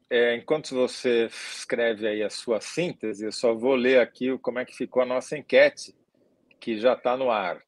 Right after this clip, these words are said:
né? Que quem respondeu melhor, "Por que Tarcísio passa vergonha internacional com relatório sobre os vinte e oito mortos pela P M?", Rela-, relatório demonstra que P M matou, polícia não investigou e Tarcísio elogiou.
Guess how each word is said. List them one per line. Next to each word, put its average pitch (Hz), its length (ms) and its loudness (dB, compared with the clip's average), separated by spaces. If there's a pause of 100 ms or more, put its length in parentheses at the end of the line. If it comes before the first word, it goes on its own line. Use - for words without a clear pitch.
né? 135 280 -10 (200)
Que 104 600 -6
quem 120 100 -2
respondeu 123 420 4
melhor, 143 540 4 (540)
"Por 117 100 -10
que 127 140 -2
Tarcísio 117 480 -2
passa 123 260 0
vergonha 113 340 -4
internacional 113 600 -4
com - 100 -16
relatório 110 420 0
sobre 107 220 -6
os 101 80 -8
vinte 110 200 -6
e 117 40 0
oito 110 200 -2
mortos 107 360 -2
pela 113 240 2
P 147 140 2
M?", 160 380 4 (540)
Rela-, 117 260 6 (120)
relatório 131 460 4
demonstra 123 480 0
que 123 120 -8
P 120 140 -2
M 123 160 0
matou, 135 500 0
polícia 123 420 -2
não 120 160 -2
investigou 117 560 0
e 131 40 0
Tarcísio 127 460 2
elogiou. 120 420 -2